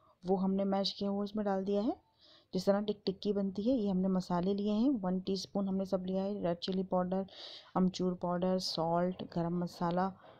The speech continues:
and ज़ीरा। अगर आप बच्चों के लिए बना लेते हैं, आप इसको हाफ हाफ कर सकते हैं कि ज़्यादा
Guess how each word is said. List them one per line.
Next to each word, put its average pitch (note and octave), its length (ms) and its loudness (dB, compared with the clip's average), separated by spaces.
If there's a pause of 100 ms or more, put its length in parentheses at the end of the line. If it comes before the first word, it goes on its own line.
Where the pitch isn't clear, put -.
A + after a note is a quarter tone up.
(200)
and G3 220 6 (180)
ज़ीरा। D#3 380 2 (760)
अगर G#3+ 180 6
आप A3+ 60 6
बच्चों G3 300 2
के G#3+ 80 2
लिए A3 100 4
बना A3+ 240 4
लेते A3 240 2
हैं, A3 80 4
आप G#3+ 40 4
इसको A3 200 2
हाफ F#3 300 0
हाफ G#3 140 0
कर - 120 -4
सकते G3 340 -4
हैं A3 220 2
कि - 140 -8
ज़्यादा F#3 240 0